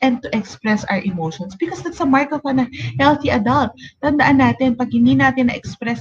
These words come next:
ng maayos yung emosyon, if we don't know how to access our emotion, and then it becomes sickness in our bodies. So we have to have that, and you don't blame other people for your emotions, because our emotions are ours.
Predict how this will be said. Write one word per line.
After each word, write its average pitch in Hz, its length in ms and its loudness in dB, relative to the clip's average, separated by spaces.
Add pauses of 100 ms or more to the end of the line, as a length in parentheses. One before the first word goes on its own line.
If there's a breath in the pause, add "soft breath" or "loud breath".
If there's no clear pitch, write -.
ng 226 80 -2
maayos 214 400 -2
yung 214 160 -8 (160)
emosyon, 196 400 -6 (560 loud breath)
if 254 160 -2
we 262 80 2
don't 254 320 2
know 277 80 2
how 247 160 2
to 247 80 -10
access - 480 -6
our 202 160 0
emotion, 190 480 -6
and 233 160 2
then 240 160 0
it 240 160 -10
becomes 208 320 -6
sickness 208 400 -2
in 202 80 -6 (160)
our 175 80 -14
bodies. 170 400 -10 (400 loud breath)
So 294 240 0
we 277 240 0
have 254 400 -4
to - 60 -2
have 208 340 -6
that, 214 160 -4 (400 loud breath)
and 269 320 2
you 262 320 0
don't 349 240 0
blame 247 320 2
other 220 320 -2
people 202 400 -4
for 196 80 -4
your 185 240 -2
emotions, 175 720 -10
because 247 400 -4
our 247 160 -2
emotions 196 480 -2
are 180 240 -10
ours. 156 320 -6